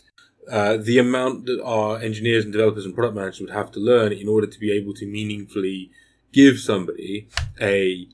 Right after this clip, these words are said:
planetary modeling experience would probably be, you know, um, a, a little bit more complex, is, is my thought on it. That being said, um, I think there is the, the old sort of, like, focus on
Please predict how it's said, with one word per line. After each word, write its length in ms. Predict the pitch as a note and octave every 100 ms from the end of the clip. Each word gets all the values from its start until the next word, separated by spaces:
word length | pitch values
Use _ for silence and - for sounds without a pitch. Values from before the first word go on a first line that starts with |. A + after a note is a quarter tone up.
| _
planetary 400 | - A2+ G#2 A2
modeling 360 | G2+ B2+ A#2 G2+
experience 680 | F2 - E2+ F2 A2+ - - _ _ -
would 120 | B2
probably 320 | D3 C#3+ C3+
be, 380 | A#2 A#2 A2 G#2+ _ _ _ _
you 160 | A#2 G2
know, 140 | G2 - G#2+ G2+ G2
um, 240 | F#2+ F#2+ -
a, 220 | G#2+ G2
a 20 | A2+
little 220 | B2+ A#2
bit 80 | G#2
more 180 | G#2 A2
complex, 560 | G2+ G2+ E2 - - _ _
is, 200 | C#3+ C3
is 200 | A#2+ C3+
my 200 | B2 B2
thought 420 | A2 A2+ G#2+ G2 G2
on 120 | E2
it. 120 | - - _ _ _ _ _ _ _ - D3+
That 200 | D3+ G3
being 160 | G3 D#3
said, 280 | - A2 G#2+ -
um, 460 | A2 A2 G#2 G2+ - -
I 80 |
think 280 | - D3+ -
there 200 | C3 B2
is 180 | A#2 A2
the, 580 | A2+ G#2+ A2 G#2+ G#2 G2+ _ - B2
the 120 | B2+
old 220 | B2+ B2
sort 320 | - A#2+ A2 G#2
of, 140 | G2+
like, 220 | G2 - _ -
focus 380 | - C#3 A#2+
on 360 | C3+ A#2 A2 A2